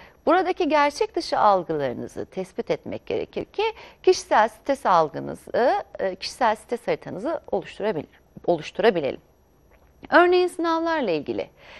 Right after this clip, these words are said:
en stres yaratan durumun geçme notu yetmiş olan bir sınavdan altmış sekiz, altmış dokuz ya da yetmiş bir, yetmiş iki, e, civarlarında denemeler, ortalamalar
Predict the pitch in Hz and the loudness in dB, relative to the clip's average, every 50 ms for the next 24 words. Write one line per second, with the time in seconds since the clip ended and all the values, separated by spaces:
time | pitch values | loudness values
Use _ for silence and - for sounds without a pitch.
0 | - - _ _ _ - 392 440 427 415 - - - - 196 196 - - 175 160 | -20 -20 _ _ _ 2 2 2 2 0 -4 -10 -4 -2 -2 -2 -2 -2 -2 -2
1 | 147 147 - - 151 135 120 127 127 - - - - 185 233 311 415 427 - - | -2 -2 -6 -8 -8 -8 -8 -8 -10 -12 -12 -12 -10 -10 -10 -10 -10 -12 -14 -16
2 | - - - _ - 262 330 349 - - 392 381 339 269 - - - 190 247 359 | -20 -20 -18 _ -2 0 0 0 -2 -2 -2 0 0 -2 -2 -4 -4 -4 -4 -6
3 | - - - _ _ - 262 294 - - 415 - - 302 262 208 165 160 165 214 | -8 -14 -20 _ _ 0 0 0 0 -4 -6 -2 -2 0 0 0 0 -2 -4 -4
4 | 269 320 285 - - 180 160 131 - - - 269 339 381 403 - - - - _ | -4 -6 -6 -8 -10 -12 -12 -10 -10 -8 -6 -4 -4 -6 -6 -10 -16 -20 -20 _
5 | _ - 339 349 349 - 320 320 - - 269 262 - 339 - - - 302 294 - | _ 2 2 2 2 -2 -4 -4 -4 -4 -6 -4 -4 -6 -4 -2 0 -2 -2 -2
6 | - 262 262 - - - 220 - - 330 285 269 214 196 220 220 240 254 _ _ | -6 -10 -10 -8 -6 -6 -6 -4 -6 -4 -2 -2 -2 -2 -2 -2 -4 -4 _ _
7 | - - - - 381 370 339 320 302 - 285 285 - - - - 370 392 370 - | -18 -12 -6 -2 0 0 0 0 -2 -4 -6 -6 -6 -8 -4 -2 0 0 0 -2
8 | - - - - _ - - 247 247 233 214 269 254 269 269 262 262 254 247 262 | -8 -16 -20 -20 _ -2 0 0 0 2 0 0 2 4 6 6 4 4 2 2
9 | 247 262 254 262 247 269 262 233 - - - - _ - 226 240 214 208 190 175 | 2 2 2 4 4 4 4 2 -2 -8 -20 -8 _ 0 0 2 2 0 0 0
10 | 160 151 139 123 - - 156 165 151 - - 165 151 135 127 127 120 98 - - | 0 0 0 0 2 4 4 4 4 2 -2 -4 -4 -2 -2 -2 -2 -4 -6 -4
11 | - 143 147 139 127 120 - | 0 2 4 4 4 2 -2